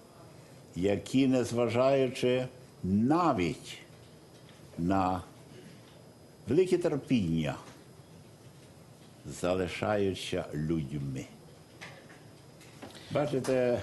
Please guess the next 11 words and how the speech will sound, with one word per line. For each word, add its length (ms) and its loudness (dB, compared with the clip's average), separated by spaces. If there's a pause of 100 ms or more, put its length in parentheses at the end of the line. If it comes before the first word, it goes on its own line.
ми 200 2
маємо 480 2
в 120 -2
нашому 500 0
народі 600 2 (440)
сьогодні 680 -2 (1300)
людей, 720 0 (1300)
навіть 420 0
в 80 -12
тій 220 2
групі, 720 4